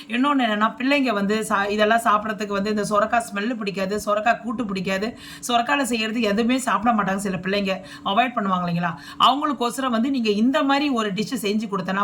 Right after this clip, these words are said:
பிள்ளைங்க வந்து வேணும் வேணும்னு சொல்லிட்டு சாப்பிட்றனால அவங்களுக்கு ஹெல்த்துக்கு ஒரு ஹெல்ப்ஃபுல்லா இருக்கும் ஃப்ரெண்ட்ஸ். அதனால தான் உங்களுக்கு வந்து நான் வந்து இந்த சம்மர் சீசன்ல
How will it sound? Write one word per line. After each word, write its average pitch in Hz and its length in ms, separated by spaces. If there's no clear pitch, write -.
பிள்ளைங்க 240 380
வந்து 214 260
வேணும் 240 320
வேணும்னு 226 280
சொல்லிட்டு 269 200
சாப்பிட்றனால 226 640
அவங்களுக்கு 226 360
ஹெல்த்துக்கு 254 440
ஒரு 202 160
ஹெல்ப்ஃபுல்லா 220 440
இருக்கும் 170 220
ஃப்ரெண்ட்ஸ். 165 220
அதனால 262 320
தான் 262 120
உங்களுக்கு 214 320
வந்து 208 220
நான் 196 200
வந்து 220 160
இந்த 202 180
சம்மர் 226 280
சீசன்ல 202 300